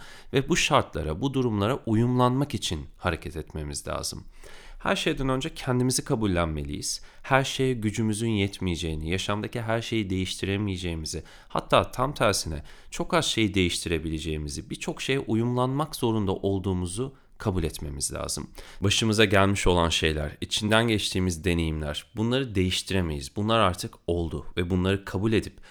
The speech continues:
bunlara uyumlanıp, bunların hizmetini almaktan başka hiçbir çaremiz yok. Aslında bundan başka bir çare olmasına da gerek yok. Yoga Sutralarında dediği gibi,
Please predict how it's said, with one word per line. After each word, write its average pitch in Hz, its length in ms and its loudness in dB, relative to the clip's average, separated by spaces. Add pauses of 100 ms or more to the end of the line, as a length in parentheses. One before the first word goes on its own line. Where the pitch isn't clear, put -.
(220)
bunlara 101 540 2
uyumlanıp, 95 600 2
bunların 104 280 0
hizmetini 95 500 -2
almaktan 98 560 0
başka 87 260 -4
hiçbir - 380 -6
çaremiz 76 520 -2
yok. - 320 -12
Aslında 120 400 0
bundan 120 320 2
başka 120 260 2
bir 123 60 -6
çare 113 320 6
olmasına 110 500 4
da 110 60 6
gerek 95 380 2
yok. - 320 -4
Yoga 95 240 4
Sutralarında 101 760 4
dediği 95 260 2
gibi, 76 360 -2